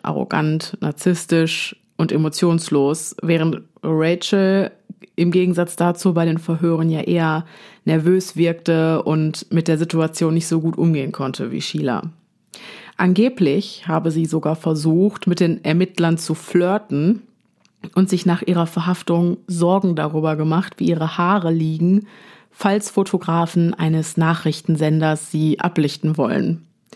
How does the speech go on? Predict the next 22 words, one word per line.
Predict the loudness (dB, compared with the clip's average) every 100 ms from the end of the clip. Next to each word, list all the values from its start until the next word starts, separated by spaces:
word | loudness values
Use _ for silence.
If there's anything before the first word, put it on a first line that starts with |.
| -20 -20 -20 _ _
Ob | -8 0
das | 0 2
jetzt | -2 0
so | 0 0 -2 -4
stimmt, | -8 -2 2 4 2 -4 -14 -6
weiß | 0 0 0
ich | -2 2
nicht. | 2 2 -4
Ich | -8
habe | -6
das | -4 -4
auf | -4
der | -2 0 0 -2
Website | -4 -6 -4 -2 -2
zu | -2
dem | 0 0
Fall | 0 0 2
gelesen. | 2 2 2 2 2 2 -4 -20 -20 _ _ _ _ _ _
Es | -2 0
erscheint | 0 0 0 0
mir | 2 2 2
persönlich | 0 0 2 2 2 0 -4